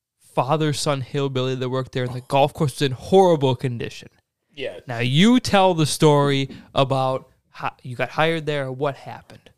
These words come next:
Speaker 1: what was going on. I'm gonna mix myself, mix myself a new captain.
Speaker 2: All right. Well, I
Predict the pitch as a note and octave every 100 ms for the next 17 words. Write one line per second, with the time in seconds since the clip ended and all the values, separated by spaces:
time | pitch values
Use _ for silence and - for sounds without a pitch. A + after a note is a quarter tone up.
0 | _ - D3 C#3+ B2 B2+ A#2+ A#2+ A#2 A#2+
1 | C3 C3 C3 - C3 C3+ C#3 C3 - C3+
2 | A#2+ - C#3 - - A2 - D#3 - _
3 | _ _ _ - A#2 D3+ D#3 A#2+ A2 G#2+
4 | G2 G#2 A2 G2 G2 G#2